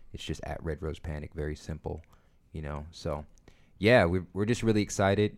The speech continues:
Two thousand eighteen is an, is an awesome year. We're looking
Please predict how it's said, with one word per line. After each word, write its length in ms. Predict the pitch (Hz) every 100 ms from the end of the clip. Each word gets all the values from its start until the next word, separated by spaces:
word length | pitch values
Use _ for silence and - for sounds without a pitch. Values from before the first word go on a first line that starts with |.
| -
Two 140 | 98
thousand 320 | 92 87 87
eighteen 360 | 87 85 87 87
is 140 | 82
an, 220 | 80 80 -
is 200 | 78 76
an 80 | 76
awesome 340 | 82 80 80
year. 280 | 78 80 82
We're 100 | 78
looking 360 | 73 73 73